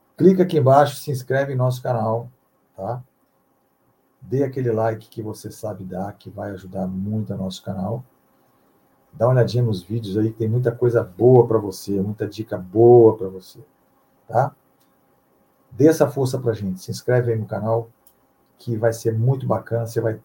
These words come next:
ter muita coisa boa toda hora aí pra você. Edinho,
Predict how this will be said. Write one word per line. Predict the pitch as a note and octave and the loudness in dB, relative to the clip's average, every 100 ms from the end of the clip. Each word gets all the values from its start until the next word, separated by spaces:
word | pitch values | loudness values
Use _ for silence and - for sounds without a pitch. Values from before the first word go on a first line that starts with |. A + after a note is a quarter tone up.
| - | -4
ter | A#2+ A#2 A#2 | -2 -2 -4
muita | - A2 C3+ D3 B2 | -6 0 2 2 -2
coisa | A#2+ A2 G#2 | -2 -2 -2
boa | G2 G#2+ - | -4 -4 -4
toda | - D3 B2 | -4 0 2
hora | A2 G#2+ | 2 0
aí | F#2 | -4
pra | A2 | -8
você. | G2 F#2+ B2 - _ _ _ _ _ _ _ | -12 -14 -18 -20 _ _ _ _ _ _ _
Edinho, | - B2 D3+ F3 F3+ B2 | -4 -4 2 8 8 8